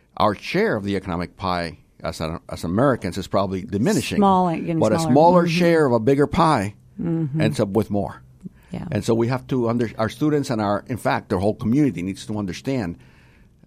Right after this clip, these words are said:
Speaker 1: that
Speaker 2: The pie's
Speaker 1: when
Speaker 2: getting bigger.
Speaker 1: Right, and that the,
Speaker 2: Mm-hmm.
Speaker 1: the, the good old days are probably gone forever,
Speaker 2: Mm-hmm.
Speaker 1: uh, and they weren't maybe as good as you thought they were.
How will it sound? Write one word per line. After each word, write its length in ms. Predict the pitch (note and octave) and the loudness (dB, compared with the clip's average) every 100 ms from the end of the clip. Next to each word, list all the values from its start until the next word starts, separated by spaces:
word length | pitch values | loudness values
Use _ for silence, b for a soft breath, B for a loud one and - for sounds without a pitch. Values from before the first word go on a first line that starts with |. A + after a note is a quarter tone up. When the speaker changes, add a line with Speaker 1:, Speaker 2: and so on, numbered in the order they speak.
| _ | _
Speaker 1:
that 240 | - F#2 | -2 0
Speaker 2:
The 60 | F#3 | 4
pie's 160 | F3+ F#3+ | 4 4
Speaker 1:
when 60 | |
Speaker 2:
getting 180 | G#3+ G#3+ | 4 4
bigger. 220 | A3+ G3+ | 2 4
Speaker 1:
Right, 200 | G#3 G#3 | 2 2
and 140 | A#2 B2 | 0 0
that 100 | B2 | 2
the, 80 | B2 | 0
Speaker 2:
Mm-hmm. 280 | F#3+ F#3 | 2 2
Speaker 1:
the, 80 | D3+ | 2
the 120 | A#2+ B2+ | 2 2
good 160 | F3+ | 6
old 220 | G3 F3 | 6 6
days 400 | D3+ D3 C3+ C3 | 4 4 4 0
are 100 | A#2+ | -4
probably 580 | G#2+ B2+ A#2+ A#2 A#2 G#2+ - - - A2+ | -2 2 2 2 0 -2 -10 -20 -20 -8
gone 280 | G2+ G2 G2 | -2 -2 -2
forever, 480 | F#2+ A#2 E2 C#2+ D#3 | -2 -2 -2 -4 -2
Speaker 2:
Mm-hmm. 460 | E3+ E3 D#3 D3+ D#3+ | 0 0 0 0 0
Speaker 1:
uh, 260 | F#2 F#2 | 0 -2
and 300 | F2+ G#2+ G#2+ | -2 -2 0
they 100 | A#2+ | 2
weren't 280 | B2+ C3+ C3 | 2 2 2
maybe 260 | B2+ B2 A#2+ | 0 -2 -4
as 140 | G#2+ | -6
good 180 | - C3 | 0 0
as 160 | B2 - | 2 0
you 100 | B2 | -2
thought 220 | C#3 C#3 | 0 -4
they 120 | G#2 | -4
were. 260 | D#2+ C#2 | -6 -8